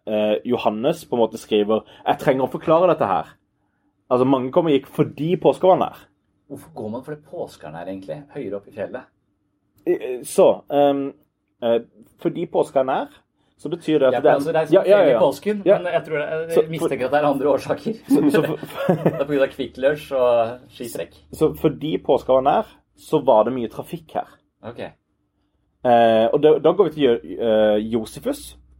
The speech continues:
Speaker 1: og så finner vi ut at nettopp i påsketider, det er nesten som om han, <laughs> han har designet denne her påstanden. I, i, eh, påsketider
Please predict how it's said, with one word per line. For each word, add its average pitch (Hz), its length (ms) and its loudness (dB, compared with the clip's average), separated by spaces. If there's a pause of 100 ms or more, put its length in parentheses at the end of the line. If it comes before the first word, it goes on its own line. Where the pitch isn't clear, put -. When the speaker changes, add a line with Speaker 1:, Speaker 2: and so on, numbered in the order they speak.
(240)
Speaker 1:
og 170 200 0
så 180 180 -2
finner 165 180 -2
vi 160 60 -2
ut 160 120 -6
at 151 60 -12
nettopp 160 600 -2 (320)
i 156 120 0
påsketider, 156 680 0 (340)
det 143 80 4
er 156 120 4
nesten 180 300 -8
som 156 260 0
om 143 200 4
han, - 200 -6
<laughs> - 260 -6
han 143 100 0
har 135 80 2
designet 147 840 0 (360)
denne 120 180 4
her 117 220 4 (320)
påstanden. 120 420 0
I, - 120 -10 (240)
i, 190 160 -4 (340)
eh, 123 500 2
påsketider 170 600 0